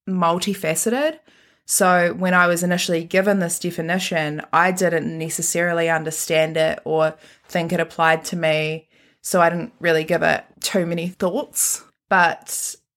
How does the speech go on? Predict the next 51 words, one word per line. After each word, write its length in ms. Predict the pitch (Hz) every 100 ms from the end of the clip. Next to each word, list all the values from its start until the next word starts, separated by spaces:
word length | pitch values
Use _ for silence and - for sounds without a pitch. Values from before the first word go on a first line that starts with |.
| _
it's 160 | 226 220
broader 400 | 233 214 202 175
than 160 | 180
just 220 | 180 180 -
feeling 340 | 185 175 170
fraudulent 560 | - 180 175 170 160 165
and 120 | 170
out 200 | 170 165
of 80 | 160
place. 360 | 170 165 160
And 200 | 165 160 _
ironically, 1120 | - 180 196 202 185 - 170 160 151 147 - _ -
a 80 |
few 260 | 180 - 175
months 380 | 170 160 - -
after 360 | 160 160 185
I 100 | 165
sort 220 | 170 - 170
of 120 | 156
looked 180 | 160 165
into 300 | 160 165 156
it 80 |
and 160 | 160 156
wondered 340 | 160 156 165
whether 220 | 180 170 160
it 100 | 160
applied 380 | - 165 160 160
to 100 | 170
me 140 | 156
and 100 | 156
then 100 | 156
decided 440 | 156 - 160 156
no, 220 | 160 160 156
it 120 | -
didn't, 400 | 226 240 170 151
I 80 | 175
started 420 | - - 170 170
having 340 | 170 175 170 165
all 120 | 160
of 80 | 160
these 200 | 165 165
feelings 680 | - 208 226 165 170 170
and 220 | - 175
didn't 260 | 170 180 170
know 120 | 170
whether 260 | 170 180 180
there 200 | 175 170
was 160 | 165
a 60 | 170
word 520 | 165 170 170 160 165
for, 500 | 180 170 156 151 160